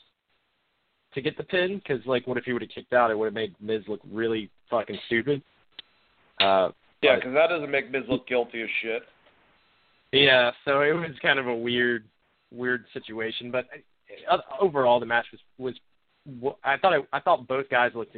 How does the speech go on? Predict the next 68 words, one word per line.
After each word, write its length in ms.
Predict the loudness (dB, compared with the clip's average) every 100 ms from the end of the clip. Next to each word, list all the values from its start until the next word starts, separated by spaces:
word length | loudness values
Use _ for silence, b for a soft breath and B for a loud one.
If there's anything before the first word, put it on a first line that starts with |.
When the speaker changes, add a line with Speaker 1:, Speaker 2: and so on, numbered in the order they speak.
| -12
Speaker 1:
good 180 | -8 -8
in 60 | -10
the 60 |
match. 420 | -12 -10 -10 -12
It, 320 | -18 -12 -12 -10
it 40 |
was 160 | -10 -8
a 220 | -8 -8 _ b b -8
decent 200 | -8 -4
match, 260 | -2 -2 -2
and 80 |
it 80 | -2
set 120 | 2
up 120 | 0 0
for 140 | -2
a 40 |
pretty 280 | -2 -8 -10
cool 240 | -12 -12 -8
segment 300 | -8 -8 -10
on 160 | -10 -8
Raw. 320 | -8 -6 -8 _
So, 200 | -8 -8 _ _ b b b _ -12
um, 380 | -8 -8 -10 -16 _ _ _ _ _
I 60 | 2
thought 140 | 2
it 40 |
was, 120 | 2 -4 -8
I 120 | -6
thought 100 | -4
it 60 | -4
was 100 | -4
pretty 220 | -10 -10
cool. 140 | -6 -4
They 100 | -2
mentioned 400 | -4 -4 -4 -4
that 220 | -6 -8
Dean 520 | -8 -6 -6 -6 -10 -4
was 240 | -4 -4 -12 0
currently 340 | 2 2 2 2
holding 320 | 2 2 -2
the 80 | 0
title 340 | 4 4 4
longer 360 | 2 2 2 0
than 140 | -2
anyone 340 | -6 -6 -6 -6
in 100 | -10
the 80 |
company, 720 | -10 -6 -6 -8 -10 -12 -16 _ _
and 140 | -6 2
all 160 | 4
I 60 | 2
could 200 | -2 -6
think 220 | -6 -6
to 80 | -4
myself 400 | -4 0 -4 -2
is 100 | -6
like, 140 | -4
"Yeah, 200 | 0 2
well, 160 | 2 0
you 200 | -2 -4
guys 140 | -4
switch 200 | -6 -6
the 100 | -4
fucking 300 | -2 -2 -2
title 300 | -2 -2 -2
every 200 | -4 -6
ten 200 | -8 -8
minutes, 280 | -6 -8 -10